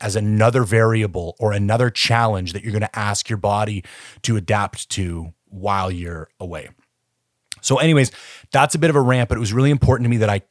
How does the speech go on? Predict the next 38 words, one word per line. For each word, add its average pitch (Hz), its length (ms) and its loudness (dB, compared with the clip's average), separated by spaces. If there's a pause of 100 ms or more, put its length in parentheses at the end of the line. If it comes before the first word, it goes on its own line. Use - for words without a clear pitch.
(200)
cleared 120 340 2
that 107 180 -2
up - 180 -6
'cause 113 140 -8
it 113 60 -8
was 113 100 -6
something 151 320 0
I've 117 140 2
studied 117 400 -2
quite 135 340 -2
intensely, 117 720 -4 (440)
um, 92 440 0
and, 117 240 -4
and 101 240 -4
did 117 240 0
for 104 120 -4
quite 107 200 2
a 104 40 2
while. 104 280 2
In 123 100 -2
fact, 131 280 0
there's 135 140 0
a 131 60 0
six-month 151 400 -2
period 131 140 2
in 117 60 0
my 104 100 0
life 104 320 -2
where 101 80 -2
I 98 40 -4
was 95 120 -4
on 107 100 -4
this 98 160 -6
one 101 280 -6
shake 104 260 -4
a 101 40 -8
day 98 220 -6
diet. 76 440 -12